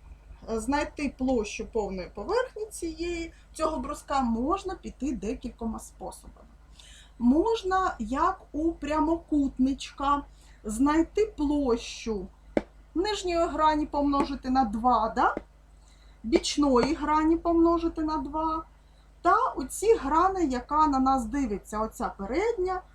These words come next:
А Б Б один, А один та помножити на два, тому що задня стіночка така ж сама за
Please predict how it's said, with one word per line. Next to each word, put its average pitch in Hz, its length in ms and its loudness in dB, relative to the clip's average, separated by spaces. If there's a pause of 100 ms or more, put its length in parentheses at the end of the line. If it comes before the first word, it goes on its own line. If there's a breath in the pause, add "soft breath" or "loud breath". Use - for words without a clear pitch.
(380 soft breath)
А 262 260 8
Б 202 320 -2
Б 190 280 -4
один, 170 500 -8
А 339 180 4
один 453 300 2
та 269 120 0
помножити 220 580 -4
на 180 100 -10
два, 277 220 0
тому 247 220 -2
що 202 140 -8
задня 359 360 -2
стіночка - 440 -4
така - 240 -12
ж - 80 -12
сама 247 480 -2
за 214 220 -4